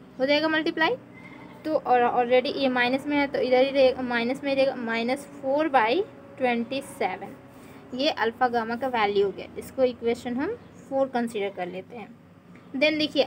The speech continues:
अल्फ़ा गामा का value निकल चुका है, मीन्स हम अल्फ़ा गामा का value यहाँ पे put कर दे तो beta का value निकल जाएगा easily।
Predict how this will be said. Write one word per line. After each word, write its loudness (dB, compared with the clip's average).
अल्फ़ा 0
गामा -2
का -2
value -2
निकल 0
चुका -4
है, -2
मीन्स -2
हम -4
अल्फ़ा -2
गामा 2
का -4
value 2
यहाँ -2
पे -6
put -8
कर 4
दे 6
तो -4
beta -2
का 0
value 2
निकल 0
जाएगा 2
easily। 2